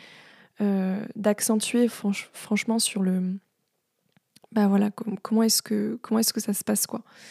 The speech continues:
Parce que, bah, comme on le sait, bah, pour pas mal, moi je vais parler que de ça, hein, mais pour pas mal de personnes autistes, euh, ça peut être compliqué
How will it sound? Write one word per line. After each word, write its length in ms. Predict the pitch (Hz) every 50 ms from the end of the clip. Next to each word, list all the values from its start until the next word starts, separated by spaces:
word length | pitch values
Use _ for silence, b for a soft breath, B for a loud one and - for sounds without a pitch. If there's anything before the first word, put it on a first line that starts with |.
| B B B B B B B B B B
Parce 220 | - 214 202 -
que, 160 | - - 220
bah, 280 | 208 185 214 220 233 247 _ -
comme 160 | - - 214
on 60 | 208
le 80 | 208 214
sait, 580 | 208 - - - 247 254 254 254 254 240 - - _ _ _ _ _ _ _ _ _ _ _ _ _ _ -
bah, 140 | - 208 190
pour 180 | - - -
pas 120 | - 226 214
mal, 240 | 220 226 233 220 -
moi 120 | 208 202
je 80 | 202 196
vais 80 | 208
parler 300 | 196 - 202 196 196 190 _ _ _ _ _ _ _ _ _ -
que 100 | - 208
de 80 | -
ça, 140 | - - 226
hein, 140 | 208 202 196
mais 260 | 190 190 185 208 208 - b b b b b b b
pour 120 | b - -
pas 80 | -
mal 160 | 214 220 220 220
de 80 | 220
personnes 380 | 208 - 208 202 - - 220 202
autistes, 560 | 202 202 - - - 233 240 - - - - b b b b b b b b b b b b b - -
euh, 440 | 214 208 202 202 196 196 196 202 208
ça 180 | - - 214
peut 140 | 202 - 226
être 220 | 220 214 - -
compliqué 800 | - - - 240 233 - - 220 - - 208 202 202 226 277 294